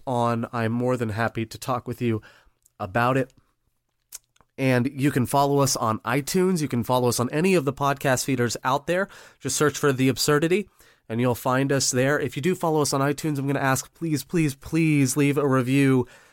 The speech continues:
Please leave a review. Even if you hate me, leave a review anyways. That's fine. I'm okay with that. I have no problem with that. Feedback helps. Feedback definitely, definitely helps. You, so you can reach out to me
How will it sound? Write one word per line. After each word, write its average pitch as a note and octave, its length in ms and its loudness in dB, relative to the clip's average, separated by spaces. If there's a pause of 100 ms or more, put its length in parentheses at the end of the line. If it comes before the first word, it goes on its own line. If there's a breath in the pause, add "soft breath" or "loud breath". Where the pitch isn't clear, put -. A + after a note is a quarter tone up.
(140 loud breath)
Please C#3 460 2
leave B2+ 160 2
a C3+ 80 0
review. B2+ 360 2
Even G3+ 200 0
if F#3+ 80 0
you F#3+ 80 2
hate F3+ 220 2
me, C#3 140 0
leave D3+ 160 0
a D3+ 60 0
review D3 280 2
anyways. C3 340 2
That's - 180 -6
fine. C#3 360 0 (300 loud breath)
I'm C#3+ 100 -2
okay C#3 220 0
with B2 220 2
that. G2+ 300 -2 (360 soft breath)
I A#2+ 40 -6
have B2 100 0
no C#3 160 4
problem C3+ 320 0
with A2+ 120 -2
that. A2+ 200 -4
Feedback D#3 540 -2
helps. - 680 -4
Feedback D#3+ 600 -2
definitely, C3 480 -2
definitely A#2 480 -2
helps. G#2 360 -2
You, A#2 80 -4
so - 200 -6
you D#3 140 0
can C3+ 160 -4
reach C#3+ 200 -4
out C#3 200 0
to B2 100 -2
me B2 280 0